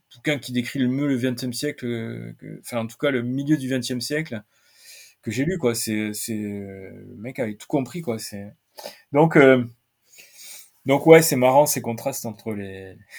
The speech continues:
<laughs> les mecs rangés et les, et la vision qu'on en a, euh, par leurs écrits, en fait, euh. Et c'est presque comme si c'était que des canaux. C'est, en fait, c'est, euh, tu vois, ils ont, ils, ils ont la vie monacale pour, euh, pour, euh, enfin, monacale, j'exagère, mais, euh,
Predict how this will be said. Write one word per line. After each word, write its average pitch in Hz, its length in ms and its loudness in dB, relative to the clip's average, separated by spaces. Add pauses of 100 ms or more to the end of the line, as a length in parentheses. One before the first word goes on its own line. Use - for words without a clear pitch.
(140)
<laughs> - 400 -20
les 123 80 -2
mecs 127 220 0
rangés 127 480 -2
et 110 100 -4
les, 107 180 -10
et 113 340 -6
la 113 120 -6
vision 120 340 -4
qu'on 135 180 0
en 131 140 2
a, 151 300 2
euh, 123 60 -4
par 123 200 -4
leurs 120 240 -4
écrits, 131 320 -8
en 113 100 -10
fait, 113 280 -12
euh. 107 240 -10 (640)
Et 127 400 8 (220)
c'est - 180 -4
presque - 320 -2
comme 143 160 0
si - 140 0
c'était 147 340 -4
que 143 120 -4
des 131 160 0
canaux. 135 500 2
C'est, 107 140 -10
en 104 80 -8
fait, 123 160 -12
c'est, 107 200 -8
euh, 98 560 -12 (960)
tu - 120 -10
vois, 113 100 2
ils 110 160 -2
ont, 110 100 -4
ils, 107 320 -10
ils 113 160 -10
ont 110 140 -4
la 107 140 -4
vie 110 160 -6
monacale 123 640 4
pour, 113 300 -4
euh, 107 240 -4
pour, 104 260 -10
euh, 98 160 -12
enfin, 98 200 -14
monacale, 95 460 -14
j'exagère, 95 500 -16
mais, 104 240 -4
euh, 98 80 -10